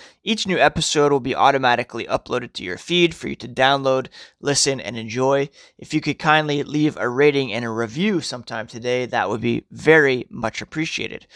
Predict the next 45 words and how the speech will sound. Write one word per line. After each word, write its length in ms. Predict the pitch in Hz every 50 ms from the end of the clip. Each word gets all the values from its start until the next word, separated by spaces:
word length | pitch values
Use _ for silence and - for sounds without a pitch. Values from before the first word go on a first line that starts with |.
| - - - - _ _
For 100 | - 151
those 260 | 147 165 165 160 147
of 60 | 143
you 120 | 160 156 143
who 80 | 147
don't 260 | 147 156 165 160 127
know 140 | 143 156 160
me, 240 | 160 170 185 214 254 _ _ _ _ _ _ _ _ -
like 140 | - 127 123
I 60 | 127
said, 240 | - - 151 143 135
my 80 | 135
name 160 | 135 131 131
is 120 | 131 120 -
Ian 300 | 104 143 143 135 131 120
McLaren. 580 | 120 - - 180 175 175 175 175 180 180 175
You 120 | - 123 -
can 120 | - 135
find 320 | - - 139 131 131 127 131
me 220 | 131 139 139 117
on 300 | - 87 107 113 110 110
Twitter 340 | - - 156 147 143 143 110
and 220 | 80 104 117 -
Instagram 640 | - 147 151 - - 139 139 143 143 139 143 143 - - -
at 260 | 104 117 120 123 _ _ _ -
Ian 380 | 143 143 139 135 131 131 120 -
C 360 | - - - 160 160 160 147
McLaren. 520 | 78 110 135 - - 131 127 143 170 226 - _ - - - - _ _ _ _ _ _
The 120 | - 113 -
C 220 | - - 143 127
stands 280 | - - 131 123 110 -
for 140 | - 110
Cameron, 500 | - - 143 147 160 170 175 185 196 180 165
if 80 | -
anyone's 320 | - 127 123 123 123 123 127
interested. 540 | 135 135 147 143 139 - 147 151 151 156 - _ _ _ _ - - - _ _ _ _
I 280 | - - 139 147 143 143
am 500 | 143 147 131 - 85 127 147 135 135 95
a 200 | 98 127 127 127
former 520 | - - - 170 170 165 160 151 147 127
news 380 | 85 123 156 175 180 175 156 156
editor 400 | 160 170 170 156 170 170 175 160
at 240 | 98 98 98 - -
The 60 | 117
Score 600 | - - - 165 170 180 180 180 185 185 180